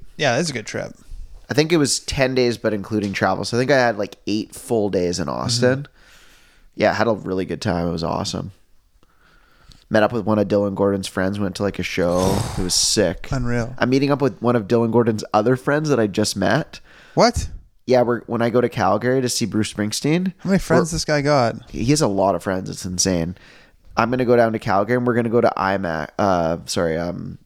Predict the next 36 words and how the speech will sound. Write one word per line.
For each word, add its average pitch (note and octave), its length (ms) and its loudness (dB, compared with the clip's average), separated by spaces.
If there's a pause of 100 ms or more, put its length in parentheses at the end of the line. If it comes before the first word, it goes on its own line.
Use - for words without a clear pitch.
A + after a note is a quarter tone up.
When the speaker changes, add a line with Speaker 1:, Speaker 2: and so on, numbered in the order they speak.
(140)
Speaker 2:
Dune G#2+ 280 4
in F#2 100 0
imax. D#2 800 -6 (160)
It's - 100 -8
gonna A2+ 100 -2
be G2+ 200 0
unreal. F#2+ 640 -2 (1120)
Speaker 1:
Dude, B2+ 160 2
that's A#2+ 180 2
Speaker 2:
Anyways. C3 240 2
Speaker 1:
gonna A#2+ 140 2
be A2+ 40 2
absolutely A2+ 420 -2 (460)
bonkers. A#2 760 -2 (600)
Speaker 2:
I F#2+ 60 -6
love F#2 160 0
it F2 100 -4
so F2+ 140 -2
much. - 440 -8 (200)
Speaker 1:
I'm C#3 80 -10
kinda G#2+ 240 -2
jealous. A2 540 0 (1200)
Is C#3 120 0
that, C3+ 180 4
we C#3 80 6
at C3+ 80 0
the C3+ 100 2
end? G#3 320 0 (640)
Speaker 2:
Yes, E2+ 220 -2
guy. F2 340 -2 (1400)
Speaker 1:
What C#3 100 4
Speaker 2:
That D#3+ 40 6
Speaker 1:
a - 20 6
Speaker 2:
was - 100 0
good. E3 180 6
Speaker 1:
pod. G#2 260 -6